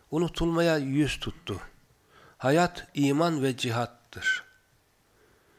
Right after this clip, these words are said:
Eğer iman ve cihat yoksa yaşanılan, e, hayata hayat denilmez bile. O, e, canlı cenazelerin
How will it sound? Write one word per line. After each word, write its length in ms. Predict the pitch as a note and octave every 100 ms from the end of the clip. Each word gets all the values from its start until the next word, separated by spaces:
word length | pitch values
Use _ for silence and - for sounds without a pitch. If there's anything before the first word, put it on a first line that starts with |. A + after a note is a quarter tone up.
| _ _ _ _ -
Eğer 520 | A2+ - C#3+ F3+ D#3+
iman 440 | D#3 D#3+ F3+ F3+ E3
ve 140 | D#3
cihat 400 | C#3 D3 D#3 -
yoksa 580 | C#3+ E3 - D3+ D#3 - - _ _ _ _
yaşanılan, 680 | C3+ B2+ D3+ D#3 D#3+ E3 D#3 _ _ _ _ _ _ _ _ _
e, 40 | C3 B2 A#2+ A#2 A#2 G#2+ - - _ _ A#2+ A#2+ _ _ _ C3 A2+ A#2 - -
hayata 580 | - C#3 D3 D3 F3 C#3
hayat 440 | C#3 D3+ D3 -
denilmez 640 | C3+ C3 B2+ B2 A2+ G2 -
bile. 200 | F#2+ - - _ _ _ _ _ _ _ _ - _ -
O, 280 | C3+ C3 - - _ _ _ _ _ _ _ _ _ _
e, 60 | A#2 A#2 A2+ A2+ A2+ A#2 A#2 A#2+ - A2+ A#2+ -
canlı 400 | D#3+ E3 F3+ D#3+
cenazelerin 1000 | D#3 D3+ D3+ C3+ D3 C#3+ D3 C#3+ A#2